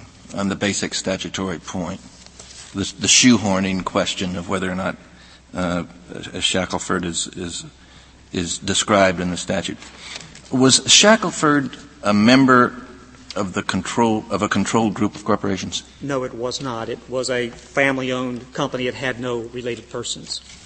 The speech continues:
Speaker 1: So then, uh, Roman one would not apply.
Speaker 2: That's correct. There are
Speaker 1: Because it
Speaker 2: none of
Speaker 1: seems
Speaker 2: the
Speaker 1: to me if
Speaker 2: sub-clauses.
Speaker 1: Shackelford had been a member of a controlled group of corporations, then it might have been included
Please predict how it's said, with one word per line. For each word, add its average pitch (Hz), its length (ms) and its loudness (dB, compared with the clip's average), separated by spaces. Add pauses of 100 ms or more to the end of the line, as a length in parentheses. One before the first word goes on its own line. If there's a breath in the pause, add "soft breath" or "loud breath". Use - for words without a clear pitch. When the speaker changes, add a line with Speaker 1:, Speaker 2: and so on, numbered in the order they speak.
(240)
Speaker 1:
So 110 320 2
then, 104 380 4 (480)
uh, 95 240 -2 (1400)
Roman 107 460 2
one 98 360 2
would 90 160 -2
not 92 200 0
apply. 90 640 -2 (920 loud breath)
Speaker 2:
That's 131 240 0
correct. 123 260 -2
There 131 160 -2
are 131 220 2
Speaker 1:
Because 113 240 6
it 117 40 6
Speaker 2:
none 160 60 4
of 143 60 2
Speaker 1:
seems 151 200 4
Speaker 2:
the 131 60 0
Speaker 1:
to 131 60 2
me 123 100 4
if 113 100 4
Speaker 2:
sub-clauses. - 380 -6
Speaker 1:
Shackelford 104 640 4 (140)
had 104 160 -6
been 107 120 4
a 104 60 2
member 104 340 2
of 95 140 -4
a 95 40 -8
controlled 95 500 -2
group 107 180 -2
of 95 140 -6
corporations, 90 840 -2 (600 soft breath)
then 120 360 8
it 110 140 4
might 104 220 6
have 90 120 0
been 101 200 2
included 98 800 4